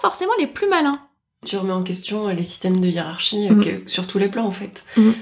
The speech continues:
Speaker 2: Euh, humains, non humains, euh, entre les humains eux-mêmes, euh, de, de nous, euh, par rapport à la nature, enfin, nature-culture. Enfin,
Speaker 1: Ouais.
Speaker 2: toutes ces distinctions qu'on fait artificiellement et qui n'existent pas,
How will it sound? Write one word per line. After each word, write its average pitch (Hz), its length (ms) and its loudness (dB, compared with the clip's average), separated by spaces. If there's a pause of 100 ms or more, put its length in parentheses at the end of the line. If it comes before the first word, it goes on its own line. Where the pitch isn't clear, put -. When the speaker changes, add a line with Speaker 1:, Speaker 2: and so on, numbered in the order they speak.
(160)
Speaker 2:
Euh, 175 160 2
humains, 180 280 4
non 175 160 0
humains, 185 540 0
euh, 160 320 -4
entre 185 300 0
les 170 200 2
humains 170 240 2
eux-mêmes, 190 440 2
euh, 165 240 -2 (880)
de, 170 240 -4
de 165 260 2
nous, 175 380 6
euh, - 220 -4 (300)
par 170 100 -4
rapport 165 180 -2
à - 20 0
la 170 80 0
nature, 180 440 2
enfin, 170 280 -6 (420)
nature-culture. 190 880 2 (520)
Enfin, 226 180 6
Speaker 1:
Ouais. 220 140 6
Speaker 2:
toutes 208 140 -2
ces 214 120 4
distinctions 214 640 2
qu'on 196 220 2
fait 190 400 0 (100)
artificiellement 196 760 0
et 190 80 -2
qui 185 180 -6
n'existent 180 440 2
pas, 220 360 -2